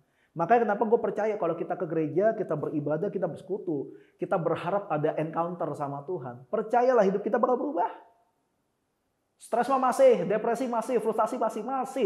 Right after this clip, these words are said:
Tapi harapannya jadi besar. Masalah datang, tapi kitanya kuat. Sama aja lah kayak kita nge-gym, bedanya apa? Pertama kali datang mungkin sepuluh kilo, biasa. Dua puluh kilo agak berat.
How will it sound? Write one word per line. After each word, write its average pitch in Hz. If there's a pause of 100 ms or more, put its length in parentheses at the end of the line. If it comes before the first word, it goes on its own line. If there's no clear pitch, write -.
Tapi 175 (240)
harapannya 175
jadi 170
besar. 135 (1160)
Masalah 170
datang, 185
tapi 160
kitanya 202
kuat. 233 (1700)
Sama 226
aja 175
lah 180 (180)
kayak 160
kita -
nge-gym, 156
bedanya 151
apa? 135 (640)
Pertama 151
kali 160
datang 151
mungkin 160
sepuluh 151
kilo, 180 (960)
biasa. 147
Dua 170
puluh 196
kilo 220
agak 180
berat. 185